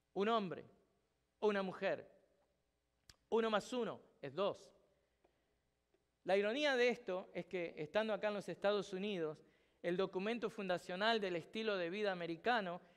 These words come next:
la, lo que es la Declaración de la Independencia, comienza con un breve preámbulo que dice esto: "Sostenemos que estas verdades son evidentes".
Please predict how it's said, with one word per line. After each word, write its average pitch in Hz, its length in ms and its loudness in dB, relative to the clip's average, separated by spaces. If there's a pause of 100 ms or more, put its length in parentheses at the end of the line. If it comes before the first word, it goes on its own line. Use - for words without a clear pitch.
(200)
la, 170 160 2
lo 170 180 0
que 202 80 0
es 202 60 2
la 185 180 4
Declaración 170 560 0
de 226 100 -2
la 196 60 -2
Independencia, 185 800 -2 (260)
comienza 254 500 0
con 233 160 -2
un 247 140 -2
breve 240 300 2
preámbulo 262 440 0
que 208 120 -4
dice 233 300 0
esto: 185 340 -2 (600)
"Sostenemos 262 920 0
que 277 340 0
estas 226 300 2
verdades 233 560 2
son 240 320 -4
evidentes". 220 680 -4